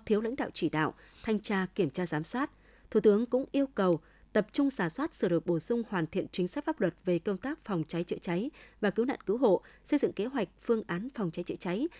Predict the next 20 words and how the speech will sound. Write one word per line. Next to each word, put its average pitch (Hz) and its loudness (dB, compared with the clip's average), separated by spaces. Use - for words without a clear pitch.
và 190 0
cứu 220 0
nạn - -6
cứu 226 -4
hộ, 233 2
nhất 339 2
là 202 2
tại 160 -2
các - -6
địa 226 2
bàn, 175 2
công 277 2
trình 175 0
trọng - -6
điểm 170 2
quốc 262 -2
gia, 180 0
khu 285 2
đô 262 4
thị, 208 4